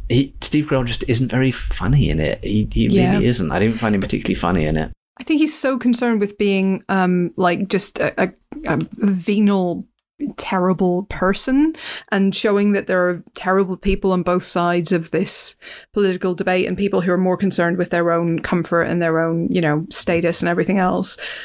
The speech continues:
Speaker 2: Um, and that's a valid point to make, absolutely valid, but it's just so distracting. And the fact is, again, it's a pre two thousand sixteen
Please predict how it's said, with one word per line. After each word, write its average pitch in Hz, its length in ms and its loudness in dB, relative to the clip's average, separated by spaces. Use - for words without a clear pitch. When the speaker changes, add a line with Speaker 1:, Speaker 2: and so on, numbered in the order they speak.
Speaker 2:
Um, 202 380 2
and 220 180 2
that's 269 240 0
a 240 60 2
valid 247 440 0
point 233 240 0
to 208 80 -2
make, 175 200 0
absolutely 233 600 2
valid, 185 480 0
but - 200 0
it's 226 260 0
just 240 300 0
so 262 200 2
distracting. 233 680 0
And 196 160 2
the 202 60 0
fact 220 340 -2
is, 202 180 2
again, 208 360 0
it's 196 180 -4
a 208 40 2
pre 254 520 0
two 226 180 0
thousand 208 240 2
sixteen 202 680 0